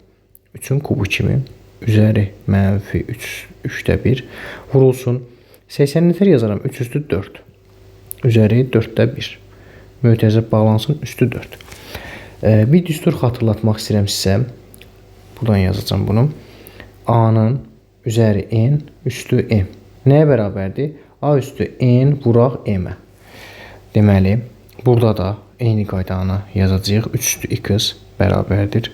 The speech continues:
Üç vuracam nəyə? Mənfi üçdə birə. Vurulsun üç üstü dördü vuracam nəyə? Dörddə birə.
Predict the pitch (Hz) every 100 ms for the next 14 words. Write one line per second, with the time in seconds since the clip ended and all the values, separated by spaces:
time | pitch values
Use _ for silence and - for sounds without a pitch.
0 | - - - - - - - - - -
1 | - - - - - - - - - -
2 | 147 151 151 - - - _ - - _
3 | _ 123 123 113 113 117 110 117 135 113
4 | - _ _ _ - 110 107 104 107 120
5 | 95 - - - 92 - 90 95 107 143
6 | - - - - - - - 120 120 117
7 | 135 - 147 - - - 120 120 117 123
8 | 123 110 107 101 101 107 143 147 107 107
9 | - 110 117 - -